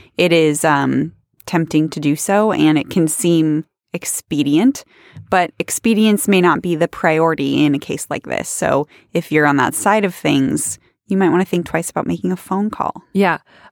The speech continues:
Speaker 2: Uh, I think it's especially rough, uh, to find out someone has passed by finding that you have been tagged in a group photograph with them that says R I P.
Speaker 1: Yeah.
Speaker 2: That's, that's harsh.
Speaker 1: That is a, a way you couldn't find out, in fact, until recently. So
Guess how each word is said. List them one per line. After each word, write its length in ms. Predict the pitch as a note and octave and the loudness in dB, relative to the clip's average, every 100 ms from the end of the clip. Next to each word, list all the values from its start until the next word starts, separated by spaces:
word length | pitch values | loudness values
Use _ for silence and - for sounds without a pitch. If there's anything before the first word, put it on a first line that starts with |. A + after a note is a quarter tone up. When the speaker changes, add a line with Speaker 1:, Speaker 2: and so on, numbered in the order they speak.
| - | 0
Speaker 2:
Uh, 480 | G#3 F#3 E3+ D3+ - | 2 2 -2 -4 -4
I 60 | - | -2
think 220 | G#3 G3 | 0 0
it's 120 | F3 | -2
especially 540 | F#3+ - F#3 F3+ F3+ E3+ | -4 -2 -2 -2 -4 -4
rough, 440 | E3+ D#3+ D#3 - - | -2 -2 -4 -12 -2
uh, 260 | F#3+ D#3+ | -2 -2
to 120 | - F#3+ | -6 -2
find 280 | G3 F3+ F3 | 0 0 0
out 180 | E3 | -2
someone 220 | - F3+ D#3+ | -2 -4 -4
has 140 | D#3+ | -6
passed 480 | - E3 D#3 - F#3 | -2 -2 -2 -6 -4
by 260 | F3+ E3+ E3 | 0 0 0
finding 340 | - F#3 F3+ | -2 0 -2
that 80 | F3 | -2
you 100 | F#3 | -2
have 100 | F3 | 0
been 120 | F#3 | -2
tagged 380 | - A#3 G#3+ F3+ | 0 0 0 0
in 120 | F#3+ | -4
a 40 | |
group 220 | F3+ G3 G3+ | -2 -6 -2
photograph 500 | - F3+ F3+ E3+ - | 0 0 2 0 0
with 120 | F3 | -4
them 180 | F3 E3 | -4 -4
that 140 | D#3 | -6
says 200 | - F3 | -4 -2
R 220 | - F#3+ | 0 0
I 120 | F3+ F3 | 0 -2
P. 300 | F3+ C#3 - _ _ | -10 -14 -20 _ _
Speaker 1:
Yeah. 220 | F#3 G3+ - _ _ | 0 0 -2 _ _
Speaker 2:
That's, 600 | A3 G#3 - - - - - | 0 0 -2 -12 -14 -18 -4
that's 180 | A3+ G#3 | -2 -2
harsh. 480 | - - - - - | -4 -6 -8 -12 -6
Speaker 1:
That 220 | G3+ F#3+ | 0 0
is 180 | F#3+ F#3+ | 0 2
a, 340 | F#3 E3+ D3 - - - | 2 2 0 -4 -14 -2
a 120 | F#3 | 2
way 160 | G3 A3+ | 4 4
you 180 | A3+ | 2
couldn't 420 | G#3 - F4 F#4 D3+ | -2 -2 0 0 0
find 300 | - D#3 D3 | 2 2 2
out, 380 | C#3 C3+ - - | 2 0 -6 -6
in 100 | E3+ | -4
fact, 300 | - D3 - | -2 -2 -2
until 280 | E3 - D3 | -4 -2 -4
recently. 560 | D3+ - C#3 C#3 C#3 | -4 -4 -2 -2 -4
So 500 | D3+ - D#3 C#3 F3 | -4 0 0 0 -2